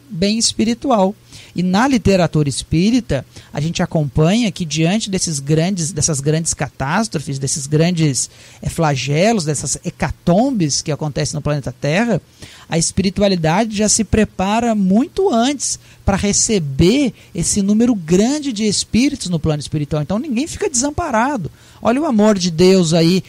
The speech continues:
envolvendo todas as criaturas, porque quando tem uma grande catástrofe, já, já existe um número muito grande de espíritos prontos, apostos,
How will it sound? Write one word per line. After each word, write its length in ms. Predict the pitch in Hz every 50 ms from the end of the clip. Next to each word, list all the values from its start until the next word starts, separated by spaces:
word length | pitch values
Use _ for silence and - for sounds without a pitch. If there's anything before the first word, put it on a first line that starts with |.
| - 143 -
envolvendo 600 | 190 185 165 190 180 170 147 165 185 196 196 180
todas 280 | 190 190 175 160 -
as 120 | 180 165 -
criaturas, 560 | - 175 170 165 - - 160 156 143 - -
porque 200 | - - - 180
quando 300 | - - 214 247 302 311
tem 240 | - 247 233 226 208
uma 240 | 196 180 170 160
grande 360 | 147 180 190 170 196 196 - -
catástrofe, 680 | - 143 - - 156 156 208 277 269 - 190 170 - - - - - - - - - -
já, 140 | 165 202 214 233 240 220 185
já 180 | 170 196 208
existe 480 | 202 185 160 143 151 202 262 285 - 302
um 60 | 254
número 380 | 220 208 214 240 247 269 269 247
muito 360 | 220 220 247 302 - - 320
grande 360 | 240 214 226 226 262 269 285
de 100 | 226 262
espíritos 540 | 233 185 - - - 220 262 - - - -
prontos, 560 | - - - 247 254 285 330 320 - 202 190
apostos, 760 | 233 214 - _ - 208 233 285 294 - - 190 151 - -